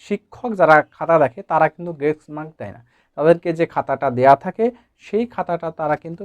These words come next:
পাই টু পাই দেখে খাতাটা কিন্তু জমা দিয়ে আসে। এবার আমি এ একটা তথ্য থেকেও পেয়েছি, একটা সোর্স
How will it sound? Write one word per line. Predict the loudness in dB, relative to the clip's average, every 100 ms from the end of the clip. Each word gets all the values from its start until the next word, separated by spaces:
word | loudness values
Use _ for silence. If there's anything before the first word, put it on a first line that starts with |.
| -6
পাই | -4 -4
টু | -4
পাই | -4 -2
দেখে | -4 0 0 -2 _ _ -16
খাতাটা | -8 -6 -6
কিন্তু | -12 -10 -8 0
জমা | 2 2
দিয়ে | 0 0 -2 -4 _ -8
আসে। | -8 -10 -18 _ _ _ _
এবার | 2 10 10 10 4 _ _ _ _ 0
আমি | 4
এ | 6 10 12 12 10
একটা | 6 4 4 _ -6
তথ্য | -6 -4 -6
থেকেও | -6 -4 -4 0
পেয়েছি, | 2 0 0 -8
একটা | -6 -8
সোর্স | -6 -6